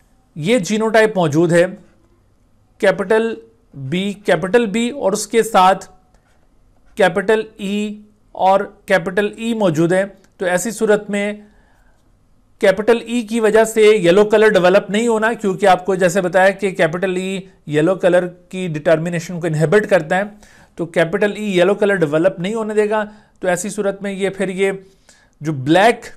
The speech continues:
कोट कलर का जीन है ये पूरी तरह से एक्सप्रेस करेगा और कलर डेवलप हो जाएगा ब्लैक, इसका कोट कलर ब्लैक होगा। लेकिन अगर ये कैपिटल बी,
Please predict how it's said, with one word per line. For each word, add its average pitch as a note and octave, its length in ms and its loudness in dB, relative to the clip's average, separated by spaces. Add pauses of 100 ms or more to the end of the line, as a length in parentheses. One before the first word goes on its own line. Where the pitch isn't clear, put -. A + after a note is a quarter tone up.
कोट G3 240 0
कलर F#3 240 2
का F#3 160 0
जीन E3 280 -4
है F#3 100 -4
ये F#3 120 -2
पूरी G3 340 -8
तरह G#3 200 -2
से F#3+ 120 -6
एक्सप्रेस G#3 380 -2
करेगा A#3 340 0
और F3+ 360 0
कलर F3+ 200 0
डेवलप E3 320 0
हो E3+ 80 -4
जाएगा F3+ 240 0
ब्लैक, C3+ 420 -4 (140)
इसका F#3 440 -2 (380)
कोट F3 280 -4
कलर F#3+ 220 -2
ब्लैक D#3 480 0
होगा। A2+ 280 -8 (520)
लेकिन F3 260 -6
अगर G#3 240 -2
ये G#3 140 -2
कैपिटल F#3+ 480 -4
बी, F#3+ 460 -6